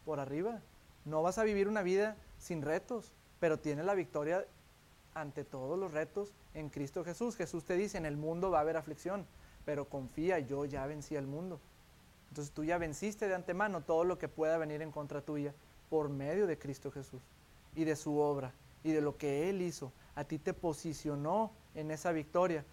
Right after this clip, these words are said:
Lo único que tienes que hacer es hacerlo realidad en tu alma, vivirlo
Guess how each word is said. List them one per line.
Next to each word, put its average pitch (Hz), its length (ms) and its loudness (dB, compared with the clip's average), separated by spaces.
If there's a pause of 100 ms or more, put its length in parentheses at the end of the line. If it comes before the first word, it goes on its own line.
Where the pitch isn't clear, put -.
(180)
Lo 160 220 6
único 202 360 0
que 202 100 0
tienes 190 300 0
que 202 100 -2
hacer 180 300 0 (600)
es 165 460 2
hacerlo 175 580 6
realidad 143 400 2
en 143 100 -6
tu 143 120 -6
alma, 123 200 -8 (760)
vivirlo 156 640 0